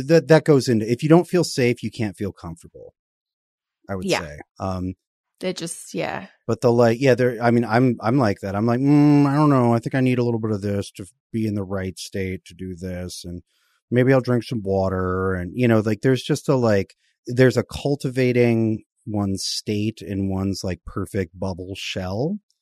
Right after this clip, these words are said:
Speaker 1: Um, and, s-, you
Speaker 2: Mm.
Speaker 1: know, as a cardinal sign, Cancer sets out to, like, "This is how it's gonna be. I'm gonna create this little world. I'm gonna create a world that feels like this."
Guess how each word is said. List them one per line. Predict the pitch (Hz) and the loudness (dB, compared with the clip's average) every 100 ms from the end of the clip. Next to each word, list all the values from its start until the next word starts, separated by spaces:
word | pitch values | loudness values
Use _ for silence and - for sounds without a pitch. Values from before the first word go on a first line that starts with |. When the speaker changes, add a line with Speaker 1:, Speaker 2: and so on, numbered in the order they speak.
| _ _ _ | _ _ _
Speaker 1:
Um, | 117 113 | 0 2
and, | 123 123 | 2 -2
s-, | 180 165 | -2 -4
you | 143 | 0
Speaker 2:
Mm. | |
Speaker 1:
know, | 123 113 | 0 0
as | - 113 | -4 -2
a | 110 | -4
cardinal | - 160 151 139 | -2 0 2 0
sign, | 123 101 | -2 -2
Cancer | - 127 131 | -2 -4 -4
sets | - - 120 - | -8 -4 -4 -2
out | 113 101 98 | -2 -2 -4
to, | - 104 | -8 -4
like, | 95 92 - _ _ _ | -2 -4 -8 _ _ _
"This | - 104 - | -6 -4 -2
is | 110 | -6
how | - 104 98 | -6 -6 -6
it's | - | -6
gonna | - 92 85 | -8 -6 -4
be. | 92 | -4
I'm | 95 | -2
gonna | 104 95 | -2 -4
create | - 107 98 95 95 | -6 -6 -4 -6 -8
this | 98 - | -12 -8
little | 98 95 90 85 | -6 -4 -6 -6
world. | 92 98 107 | -4 -4 -4
I'm | 127 | 2
gonna | 147 143 | 2 2
create | - 160 | 0 2
a | 123 | 2
world | 107 113 120 113 | 0 0 0 -2
that | 98 | -12
feels | - - 101 101 101 101 | -12 -14 -6 -4 -4 -8
like | 98 92 82 | -8 -10 -10
this." | 85 92 139 - - | -12 -8 -8 -8 -12